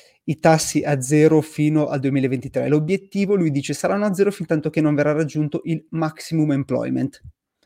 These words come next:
Quindi ricordati che l'obiettivo della Fed, la Banca Centrale Americana, è quello di, i due obiettivi sono raggiungere la stabilità dei prezzi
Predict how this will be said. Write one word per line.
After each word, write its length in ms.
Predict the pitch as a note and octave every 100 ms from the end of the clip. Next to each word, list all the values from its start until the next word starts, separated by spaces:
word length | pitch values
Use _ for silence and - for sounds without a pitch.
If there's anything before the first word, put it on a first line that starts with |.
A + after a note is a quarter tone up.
| _ _ _ _ _
Quindi 440 | - C#3 C3 A#2 A2+ _ _ _ _ _ _ _ _ _
ricordati 560 | C#3+ - D3 C#3 C3+
che 100 | C3+
l'obiettivo 400 | C3+ C3 C3+ D#3
della 200 | D3 C#3+
Fed, 280 | C#3 - C3+
la 60 | A#2+
Banca 200 | B2+ C3+
Centrale 300 | - C#3+ C#3
Americana, 420 | D3+ E3+ F3+ D#3+
è 60 | D3
quello 160 | C#3+
di, 260 | C3+ C3 B2 - - -
i 80 |
due 120 | C3 D3
obiettivi 380 | D3 D3 D3+
sono 240 | C#3+ C#3+ C3+
raggiungere 400 | C3+ C3 D#3+ D3
la 60 |
stabilità 420 | C3+ D3+ C#3 C#3 D#3
dei 140 | G#3
prezzi 540 | - - - C#3+ B2